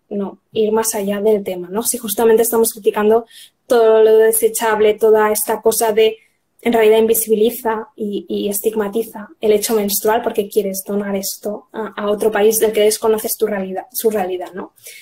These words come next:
Y, bueno, estoy en ello, en este ahora mismo, y, bueno, pero sí, mm, lo recomiendo mucho, de verdad. Y sobre, mm, arte sobre menstruación, si busca, hay un proyecto europeo ahora mismo de una mujer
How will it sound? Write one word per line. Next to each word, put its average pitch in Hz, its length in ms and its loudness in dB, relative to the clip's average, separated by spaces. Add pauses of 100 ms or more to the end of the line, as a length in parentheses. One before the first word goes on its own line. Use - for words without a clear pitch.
(160)
Y, 214 640 4
bueno, 196 220 0
estoy 262 300 2
en 254 100 2
ello, 277 360 2 (240)
en 214 140 2
este 220 340 2
ahora 220 220 0
mismo, 240 400 2
y, 202 380 2
bueno, 196 340 -10
pero 208 140 -6
sí, 220 340 0 (160)
mm, 214 300 -2
lo 214 100 0
recomiendo 208 540 0
mucho, 202 280 -4
de 202 80 -4
verdad. 190 300 -10 (560)
Y 254 220 0
sobre, 240 640 4
mm, 240 200 -4 (640)
arte 285 320 -2
sobre 277 240 0
menstruación, 285 920 -2 (400)
si - 220 -4
busca, 240 400 -2
hay 240 100 2
un 254 100 2
proyecto 269 380 2
europeo 233 420 4
ahora 226 200 2
mismo 247 320 0
de 233 80 4
una 233 140 0
mujer 254 480 -6